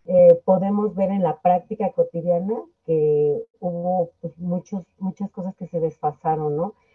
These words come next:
Y que en este caso también los maestros, pues, eh, teníamos algunas herramientas o utilizamos con lo, lo que contábamos, más aparte este rollo de la capacitación, pero es difícil poder unificar porque son diferentes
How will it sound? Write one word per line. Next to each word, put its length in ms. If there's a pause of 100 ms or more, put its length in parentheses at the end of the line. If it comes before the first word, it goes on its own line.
(140)
Y 120
que 120
en 120
este 240
caso 300
también 440
los 140
maestros, 580
pues, 280 (320)
eh, 340
teníamos 360
algunas 380
herramientas 580
o 140
utilizamos 760 (380)
con 220
lo, 220
lo 240
que 120
contábamos, 540
más 220
aparte 380
este 280
rollo 320
de 80
la 140
capacitación, 1000 (500)
pero 720
es 140
difícil 440
poder 360
unificar 760
porque 220
son 200
diferentes 600